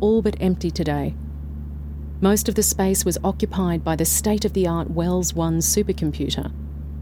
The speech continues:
a massive machine of whirling tapes and flashing lights, and banks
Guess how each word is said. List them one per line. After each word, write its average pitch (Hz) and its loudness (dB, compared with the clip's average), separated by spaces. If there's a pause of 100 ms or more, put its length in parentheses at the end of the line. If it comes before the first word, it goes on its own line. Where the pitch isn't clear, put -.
(140)
a 165 2
massive 190 4
machine 165 2
of 151 -2
whirling 190 2
tapes - -2
and 156 0
flashing 180 0
lights, 156 0 (380)
and 175 0
banks 196 2